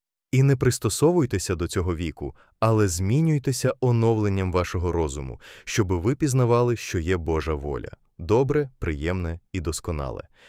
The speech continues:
Римлян дванадцять два. Просіть Бога його мудрості. Якщо комусь із вас бракує мудрості,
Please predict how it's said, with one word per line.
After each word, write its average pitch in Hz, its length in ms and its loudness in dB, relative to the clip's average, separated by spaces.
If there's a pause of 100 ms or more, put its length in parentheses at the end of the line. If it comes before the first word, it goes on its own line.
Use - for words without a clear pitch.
(180)
Римлян 131 400 2
дванадцять 82 680 -4
два. 80 360 -4 (640)
Просіть 117 600 -2
Бога 85 420 2
його 78 280 -4
мудрості. 80 640 -6 (380)
Якщо 104 400 2
комусь 151 460 2
із 110 140 -2
вас 104 200 2
бракує 82 420 -2
мудрості, 117 600 -2